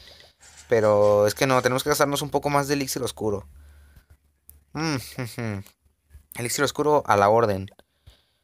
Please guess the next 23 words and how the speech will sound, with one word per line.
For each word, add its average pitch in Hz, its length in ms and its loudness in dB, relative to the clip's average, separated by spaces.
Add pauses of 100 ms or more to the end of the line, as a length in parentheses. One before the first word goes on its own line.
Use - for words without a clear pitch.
(180)
Vamos 110 160 -8
a 110 40 -2
gastarnos 113 340 -2
todo 143 140 0
el 151 80 2
elixir 139 180 -2
oscuro 131 220 -2
que 135 80 -4
se 117 100 -6
pueda. 147 340 2 (1300)
Unos 113 880 -6 (440)
dieciséis, 131 500 -6
no 208 140 -14
sé. 214 200 -14 (560)
Unas 117 260 -8
seis 107 160 -6
brujas - 840 -10
y - 80 -14
unos 120 160 -10
cuantos 123 260 -10
maguitos. 110 560 -12 (1160)
No 156 100 -12
sé, 220 240 -10